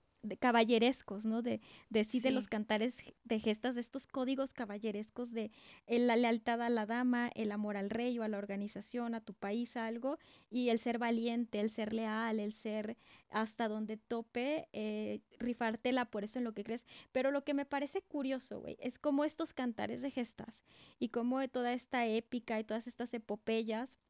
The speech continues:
Speaker 1: que tratan de los mismos temas son aplaudidas, son celebradas y son parte de un canon incluso literario,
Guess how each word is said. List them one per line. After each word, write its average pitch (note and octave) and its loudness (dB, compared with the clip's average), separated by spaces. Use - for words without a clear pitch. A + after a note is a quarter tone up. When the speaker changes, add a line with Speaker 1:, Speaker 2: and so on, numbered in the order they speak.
Speaker 1:
que A#3 6
tratan B3 2
de D#4+ 4
los D4 -2
mismos B3 0
temas A3 -4
son C4 2
aplaudidas, B3 0
son A#3 -4
celebradas A3+ -2
y A#3 -4
son A3 -4
parte G#3+ -6
de A3 -4
un G#3+ -4
canon A3 -4
incluso A3 -6
literario, A3 -2